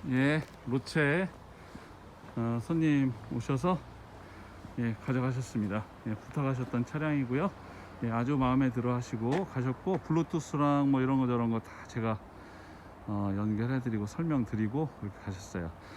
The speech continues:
케이파이브 이천십오 년식을 가지고 있었는데, 그거 이제 아드님이,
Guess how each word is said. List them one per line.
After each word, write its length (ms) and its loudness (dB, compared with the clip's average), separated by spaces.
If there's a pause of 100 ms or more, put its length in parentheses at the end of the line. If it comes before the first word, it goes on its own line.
(240)
케이파이브 840 6 (880)
이천십오 560 4
년식을 420 6
가지고 320 4
있었는데, 520 4
그거 200 4
이제 120 4
아드님이, 720 8